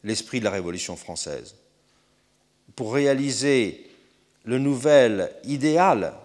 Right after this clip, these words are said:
d'égalité et de fraternité, on veut en effet effacer toutes les distinctions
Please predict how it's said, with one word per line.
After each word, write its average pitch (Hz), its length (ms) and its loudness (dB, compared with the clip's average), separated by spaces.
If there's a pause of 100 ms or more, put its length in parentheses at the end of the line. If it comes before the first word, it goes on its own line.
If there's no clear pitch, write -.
d'égalité 127 580 -4
et 127 40 0
de 104 80 -4
fraternité, 101 800 -8 (680)
on 120 120 -4
veut 147 220 -4
en 131 140 -2
effet 165 540 -2 (180)
effacer 120 560 -8 (840)
toutes 175 180 -8
les 131 80 -2
distinctions 127 800 -6